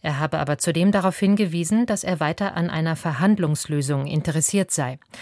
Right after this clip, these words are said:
Russland sei bereit, die Gespräche fortzusetzen.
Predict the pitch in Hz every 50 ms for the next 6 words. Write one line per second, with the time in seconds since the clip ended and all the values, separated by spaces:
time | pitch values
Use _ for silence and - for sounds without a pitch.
0 | - - - - - - - 170 147 165 - - 156 147 156 - 156 143 139 143
1 | 151 131 139 143 165 170 - - 160 139 147 143 - - 135 143 139 127 - 160
2 | - - 180 170 165 - - 180 160 165 135 - - - 143 127 143